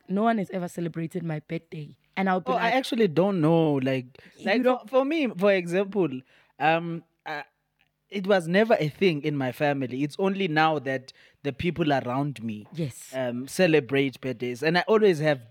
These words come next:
Speaker 2: a difficult time. My wife asks me, "What should we do for your birthday?" And I'm like,
Speaker 1: And exactly,
Speaker 2: "I want
Speaker 1: I
Speaker 2: a camera that costs a hundred thirty-nine thousand." <laughs>
Speaker 1: Wow.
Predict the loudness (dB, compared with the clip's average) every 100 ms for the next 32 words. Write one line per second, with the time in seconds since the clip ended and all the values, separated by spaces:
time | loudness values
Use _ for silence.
0 | _ -10 -6 -6 -4 -6 -6 -8 -4 -4
1 | -4 -8 -14 -20 _ -2 4 6 4 2
2 | -4 -6 -12 -12 -8 -8 -10 -16 _ _
3 | _ _ _ _ _ _ -18 -12 -12 -6
4 | -8 -4 -4 -4 -6 -6 -6 -6 -6 -8
5 | -10 -12 -10 -10 -10 -10 -12 -16 -20 _
6 | _ _ _ -8 0 2 2 -2 0 -2
7 | -2 -4 -2 -2 0 -2 0 0 0 0
8 | 0 0 -4 -2 -4 -2 -2 -2 -2 -2
9 | -2 -2 -2 -2 0 2 2 0 -2 -2
10 | -10 -10 -12 -6 -2 0 0 0